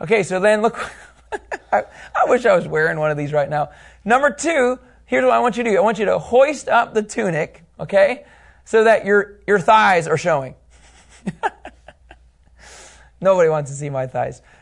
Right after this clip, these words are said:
First, hoist the tunic up so that all the fabric is above your knees.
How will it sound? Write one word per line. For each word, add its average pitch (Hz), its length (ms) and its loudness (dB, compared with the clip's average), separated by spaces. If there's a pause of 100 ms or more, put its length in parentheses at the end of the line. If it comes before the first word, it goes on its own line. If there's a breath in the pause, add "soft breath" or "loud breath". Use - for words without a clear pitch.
(120)
First, 233 400 2
hoist 240 320 2
the 254 100 -6
tunic 233 360 -4
up 175 260 2
so 180 100 -8
that 180 180 0
all 214 300 4
the 262 120 2
fabric 214 720 0
is 175 120 -2
above 175 360 2
your 208 140 -6
knees. 170 380 -6